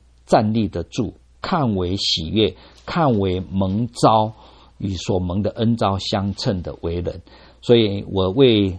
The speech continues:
啊，我们在 Zoom 上面凡是听到这一段录音的弟兄姐妹，我也为你们来祷告，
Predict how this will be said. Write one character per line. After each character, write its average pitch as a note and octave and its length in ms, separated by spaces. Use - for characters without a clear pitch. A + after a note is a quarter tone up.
啊， F#2 360
我 F#2 120
们 F#2+ 240
在 G2+ 240
Zoom B2+ 380
上 A#2+ 140
面 G#2 260
凡 G2 220
是 B2+ 220
听 C3 280
到 B2 160
这 A2 140
一 G#2+ 80
段 G#2 300
录 A#2 160
音 G#2+ 160
的 F#2 160
弟 A2+ 160
兄 G#2 180
姐 E2+ 140
妹， F2 280
我 F2 140
也 E2+ 140
为 A#2 160
你 F2+ 100
们 E2+ 160
来 E2+ 140
祷 - 260
告， F2 240